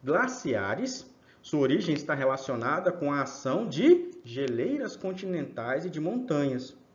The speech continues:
O peso do gelo pode gerar depressões no terreno e acumular a água pelo descongelamento. Ou seja, vamos su-, supor que aqui no inverno tenha muito gelo.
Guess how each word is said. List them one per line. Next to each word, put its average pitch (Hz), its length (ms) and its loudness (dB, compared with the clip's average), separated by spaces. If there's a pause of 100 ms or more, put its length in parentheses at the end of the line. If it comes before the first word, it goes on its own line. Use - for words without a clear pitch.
(500)
O 123 80 -2
peso 170 960 4 (300)
do 110 180 -10
gelo 139 440 -2
pode 127 320 -2
gerar 127 400 -4
depressões 147 1040 -6 (420)
no 226 220 -4
terreno 143 720 0
e 175 160 0
acumular 156 680 0
a 156 140 0
água 143 380 -2
pelo 156 440 -2
descongelamento. 175 1160 0
Ou 165 80 -4
seja, 131 320 2
vamos 196 180 -4
su-, - 220 -4 (320)
supor 185 480 0
que 208 120 -2
aqui 151 280 0
no 160 80 2
inverno 127 560 2 (360)
tenha 156 220 0
muito 180 420 0
gelo. 120 460 2